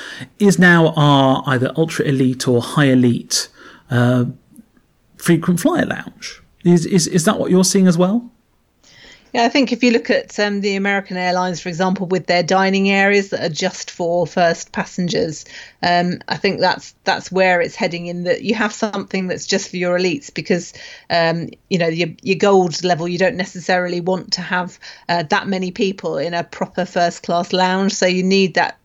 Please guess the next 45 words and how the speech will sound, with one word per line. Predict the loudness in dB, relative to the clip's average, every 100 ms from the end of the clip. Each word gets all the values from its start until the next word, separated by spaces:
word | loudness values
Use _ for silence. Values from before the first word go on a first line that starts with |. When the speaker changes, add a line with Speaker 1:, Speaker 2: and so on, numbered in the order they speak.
| -10
Speaker 2:
kind | -6 -4
of | -2
two | 0 2
levels, | 2 0 -2 -6 -8 -12 -16 -20 -4
something | -4 -4 -4 -6
for | -4 -4
the, | 0 0 0 -2
the |
gold | 0 2 2 0
level | 0 0 -2
and | -2
then | -4 -6 -6 -8
something | -4 -4 -4 -6
for |
people | -4 -2 0
that | 0
are | 0
actually | -2 -2 -2 -2 -2
in | -2
first, | -2 -4 -4
that's | -8 -2
a |
lot | 0 2
more | 2 0
intimate, | 0 -2 0 2 2 0 -10 -14 -18 -4
um, | -2 0
and | -4 -4
can | -6 -8
afford | -4 0 0 0 -4
to | -8 -4
offer | -4 -4 -4 -4 -4 -10 -18 -6
the | -4
really | 2 2 2 -2
premium | -2 -2 -2 -4
products | -4 -4 -8
that | -8
you | -4
wouldn't | -2 -2 -2
necessarily | -8 -8 -2 0 0 -2 -2
want | -4 -4
to | -4
offer | -4 -2 -4
in | -2
something | -4 -4 0
like | 0 0